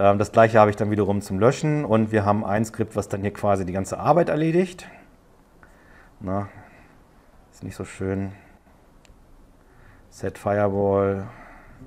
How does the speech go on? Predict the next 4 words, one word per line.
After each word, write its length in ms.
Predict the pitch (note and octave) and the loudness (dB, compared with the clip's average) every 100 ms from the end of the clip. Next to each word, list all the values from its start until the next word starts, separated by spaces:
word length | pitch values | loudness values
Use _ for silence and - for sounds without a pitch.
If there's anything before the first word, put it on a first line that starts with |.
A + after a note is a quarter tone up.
| - - - - - - - - - - - - | -20 -20 -20 -20 -20 -20 -20 -20 -20 -20 -20 -8
So 60 | G#2 | 0
sieht 180 | A2+ A2 | 2 2
das 160 | G2 | -2
aus. 640 | - G#2 B2+ D3 - - | 2 6 8 6 2 -14